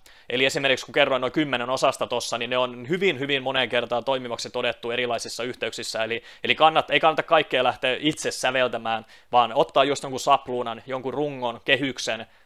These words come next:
ja, ja, ja hyödyntää niitä, niitä, koska ne on muille toimivaksi todettuja. E, ne voi toimia sulle sinänsä ihan su-, suoraan sellaisena, tai sit siihen malliin, niin sinne voi tehdä semmosia pieniä muokkauksia sinne mallin sisälle, mut kannattaa hyödyntää niitä, niin kun,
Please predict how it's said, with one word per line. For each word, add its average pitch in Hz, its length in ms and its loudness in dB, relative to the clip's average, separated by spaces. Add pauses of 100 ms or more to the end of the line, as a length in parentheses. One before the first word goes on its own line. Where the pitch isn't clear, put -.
ja, 120 140 0 (140)
ja, 123 220 -4
ja 123 140 -2
hyödyntää 127 460 4
niitä, 117 340 -6 (200)
niitä, 113 320 -8
koska 120 260 -6
ne 123 60 -4
on 127 80 0
muille 143 260 2
toimivaksi 127 500 -4
todettuja. 117 520 -4 (400)
E, 113 180 -4
ne 123 100 4
voi 131 140 6
toimia 147 340 4
sulle 131 240 -2
sinänsä 139 480 2
ihan 127 260 0
su-, 117 240 -10
suoraan 127 340 4
sellaisena, 123 600 2 (120)
tai 117 120 2
sit 147 160 -2
siihen 135 260 0
malliin, 127 500 6 (180)
niin 117 80 -8
sinne 156 220 2
voi 127 120 2
tehdä 120 160 4
semmosia 123 260 -4
pieniä 127 420 4
muokkauksia 120 500 -2
sinne 123 140 -12
mallin 127 340 2
sisälle, 120 500 -4 (280)
mut 120 120 -6
kannattaa 143 400 4
hyödyntää 117 440 -2
niitä, 117 280 -8 (100)
niin 113 160 -12
kun, 117 180 -10